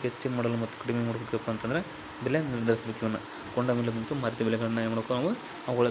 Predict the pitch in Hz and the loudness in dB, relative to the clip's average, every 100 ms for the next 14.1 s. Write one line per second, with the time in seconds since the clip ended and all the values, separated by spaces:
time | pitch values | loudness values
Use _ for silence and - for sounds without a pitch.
0 | 113 120 131 139 175 165 139 120 113 110 | 4 4 4 2 -2 -2 -2 -2 -2 0
1 | 110 - - - 123 135 - 180 175 165 | 0 -2 -10 -6 -2 -2 2 2 2 2
2 | 143 127 123 120 151 156 165 - - - | 2 4 4 4 4 2 0 -10 -6 2
3 | 123 170 160 147 131 123 - 135 170 - | 4 6 6 4 2 0 -2 -2 -2 -4
4 | - 139 127 123 120 117 - 202 - 123 | -2 2 4 4 4 2 2 -2 -2 -4
5 | 123 117 113 117 - - - - - 120 | -2 2 4 4 0 -6 -12 -12 -6 2
6 | 156 202 - - - 117 123 - 190 190 | 2 2 -4 -12 -4 -2 -2 6 8 8
7 | 165 156 120 120 120 117 113 113 113 123 | 6 4 4 2 4 4 4 2 4 2
8 | - - - - 120 113 131 131 123 113 | 0 -10 -10 -6 -6 0 0 4 4 4
9 | 120 - 160 151 139 123 120 120 120 170 | 2 2 2 4 2 2 2 2 2 2
10 | 220 - - - 131 - 170 135 139 135 | 0 -6 -12 -8 -6 0 2 2 0 2
11 | 131 123 - 135 127 131 127 123 123 117 | 2 2 2 2 2 2 2 2 4 2
12 | 117 113 110 113 110 113 170 226 - - | 4 2 2 0 -2 0 0 -2 -8 -12
13 | - 156 - 160 120 107 107 156 151 120 | -4 -2 0 2 4 2 0 2 4 4